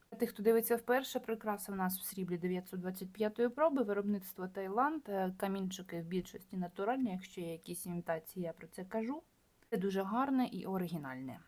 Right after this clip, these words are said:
Почну з ось такого симпатичного сердечка, каблучка з рожевим перламутром у вісімнадцятому розмірі, артикул дванадцять двадцять три,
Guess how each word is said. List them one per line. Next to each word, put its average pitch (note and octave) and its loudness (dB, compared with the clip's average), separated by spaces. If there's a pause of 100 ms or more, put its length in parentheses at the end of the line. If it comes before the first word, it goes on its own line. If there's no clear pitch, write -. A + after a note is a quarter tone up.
(220)
Почну C4+ -2
з C4 0
ось B3 -2
такого A#3 2
симпатичного G#3+ -4
сердечка, G#3+ -2
каблучка G3+ -2
з F3 -2
рожевим F#3 0
перламутром G#3 0
у A3 0
вісімнадцятому G3+ -4
розмірі, C4 0
артикул G3+ -4
дванадцять F3 -4
двадцять F3+ -2
три, D4 -6